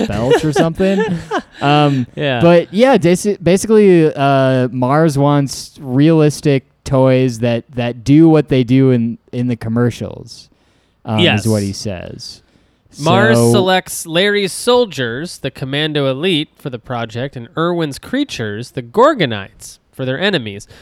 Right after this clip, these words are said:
Speaker 2: with the toy line expected to hit the market in three months. Faced with such a tight deadline, Benson forgoes safety testing, then uses Irwin's password and chooses Globotech's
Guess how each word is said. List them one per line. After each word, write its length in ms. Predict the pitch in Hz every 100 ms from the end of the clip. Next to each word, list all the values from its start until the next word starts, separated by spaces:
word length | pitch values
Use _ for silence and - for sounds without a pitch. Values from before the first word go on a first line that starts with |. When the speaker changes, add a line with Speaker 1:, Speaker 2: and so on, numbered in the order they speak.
| - - -
Speaker 2:
with 100 | 139
the 60 | -
toy 240 | - 214
line 180 | 214 190
expected 340 | 180 - 170 175
to 80 | 143
hit 160 | 160 175
the 40 |
market 420 | 156 135 123 127
in 80 | 127
three 220 | - 117
months. 420 | 110 101 - - _ _ -
Faced 220 | 170 -
with 100 | 165
such 280 | - 170 185
a 40 |
tight 440 | - - 185 156
deadline, 640 | 180 202 165 131 120 123 139 _ _ _ _ -
Benson 440 | 196 202 220 202
forgoes 460 | 190 170 147 156 -
safety 420 | 190 196 - 147
testing, 600 | - 123 - 123 110 139 _ _ _ _ -
then 160 | 151
uses 420 | 139 208 196 160 -
Irwin's 460 | 208 240 240 233 202
password 720 | - 202 208 - 143 120 131
and 180 | 143 127
chooses 420 | - 170 147 135
Globotech's 840 | 127 139 170 190 190 - 165 -